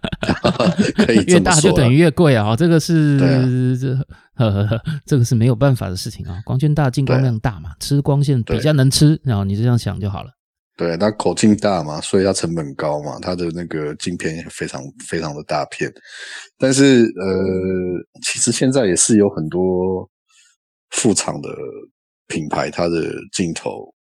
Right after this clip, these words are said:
Speaker 1: 光圈大，但是相对的比原厂的镜头价格还要低，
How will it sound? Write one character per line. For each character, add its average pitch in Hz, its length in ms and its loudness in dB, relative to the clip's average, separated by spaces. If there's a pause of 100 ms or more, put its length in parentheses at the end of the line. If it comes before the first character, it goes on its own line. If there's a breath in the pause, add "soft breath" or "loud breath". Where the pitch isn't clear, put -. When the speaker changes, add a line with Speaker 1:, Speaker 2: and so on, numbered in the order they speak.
(180)
Speaker 1:
光 85 180 -4
圈 85 220 -6
大， 80 260 -2
但 82 140 -8
是 82 360 -8
相 85 240 -6
对 87 180 0
的 76 100 -4
比 65 220 -12
原 67 200 -12
厂 - 220 -14
的 - 80 -20
镜 69 200 -12
头 - 120 -14 (320)
价 76 160 -4
格 - 120 -14
还 - 140 -8
要 - 100 -8 (120)
低， - 80 -14